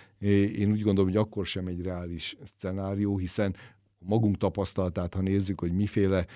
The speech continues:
kritériumoknak kellett hosszú éveken keresztül megfelelnünk, kiépítenünk, hogy tagjai lehessünk kétezer-négyre az Uniónak,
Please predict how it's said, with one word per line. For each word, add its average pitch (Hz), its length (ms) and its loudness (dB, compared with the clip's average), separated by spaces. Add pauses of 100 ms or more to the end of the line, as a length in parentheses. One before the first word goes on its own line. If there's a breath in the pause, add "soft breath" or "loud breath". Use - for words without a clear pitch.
(140 loud breath)
kritériumoknak 95 1000 0
kellett 98 420 0
hosszú 98 420 -4
éveken 92 440 -2
keresztül 90 500 -6
megfelelnünk, 90 800 -4
kiépítenünk, 90 800 -2
hogy 90 140 -6
tagjai 98 420 -2
lehessünk 87 440 -2
kétezer-négyre 87 800 -6
az 78 140 -10
Uniónak, 120 600 0